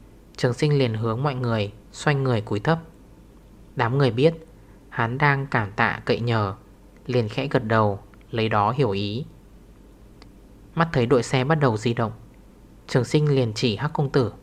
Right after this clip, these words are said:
ra hiệu Nghe Thần Y lên ngựa. Bình tĩnh mà xem, hắn cũng không bỏ được rời xa Hắc công tử từng sống nương tựa lẫn nhau.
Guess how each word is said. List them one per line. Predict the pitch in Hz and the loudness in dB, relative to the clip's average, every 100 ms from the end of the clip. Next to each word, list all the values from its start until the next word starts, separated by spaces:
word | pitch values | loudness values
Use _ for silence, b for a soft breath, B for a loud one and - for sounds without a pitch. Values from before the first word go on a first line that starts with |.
| - - - - - - | -20 -20 -20 -20 -20 -2
ra | - | 2
hiệu | 135 139 107 | 2 2 2
Nghe | 127 | 0
Thần | 131 117 | 0 0
Y | 117 127 | 0 2
lên | 127 127 | 2 0
ngựa. | 127 110 - - - - - - - - - - | 0 -2 -6 -20 -20 -20 -20 -20 -20 -20 -8 -2
Bình | 120 110 | -2 0
tĩnh | 127 | 0
mà | 151 113 | 0 0
xem, | - 127 123 120 - - - - | 0 -2 -2 -6 -14 -20 -20 -20
hắn | - 123 123 | -4 -2 0
cũng | 127 143 | 0 0
không | 175 | 2
bỏ | 160 104 | 2 2
được | 107 113 107 | 2 0 -2
rời | - 120 107 | -2 0 0
xa | - 131 123 120 - - | 0 0 0 -2 -8 -4
Hắc | - 170 | -2 0
công | 147 | 0
tử | - 139 - - - - - - | 2 2 2 -6 -20 -20 -8 -2
từng | 123 110 | 0 0
sống | - 110 120 | 0 0 2
nương | 139 | 0
tựa | 131 131 | 2 0
lẫn | 120 120 | 0 -2
nhau. | 131 127 120 | -2 -2 -4